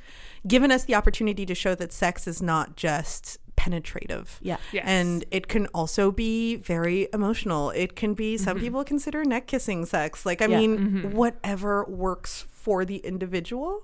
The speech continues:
Speaker 2: Yeah.
Speaker 1: So I feel like that would have been a really interesting, it's like a little nugget that's missing to make this kind of, uh,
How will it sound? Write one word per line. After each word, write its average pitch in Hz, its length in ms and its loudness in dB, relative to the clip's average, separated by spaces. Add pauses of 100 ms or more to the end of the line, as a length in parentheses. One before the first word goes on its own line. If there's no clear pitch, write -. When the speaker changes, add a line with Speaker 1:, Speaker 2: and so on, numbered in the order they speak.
Speaker 2:
Yeah. 175 120 -4 (260)
Speaker 1:
So 262 160 4
I 240 40 4
feel 233 180 4
like 233 180 2
that 160 200 0
would 185 120 0
have 185 100 -2
been 185 120 -2
a 175 80 -2
really 165 240 -2
interesting, 156 840 -6 (280)
it's 381 340 -4
like 220 160 -2
a 226 60 -2
little 233 340 2
nugget 196 600 2
that's 170 220 -2
missing 156 500 0
to 170 160 -4
make 156 280 -8
this - 380 -6
kind 156 180 -6
of, 151 160 -6
uh, - 40 -10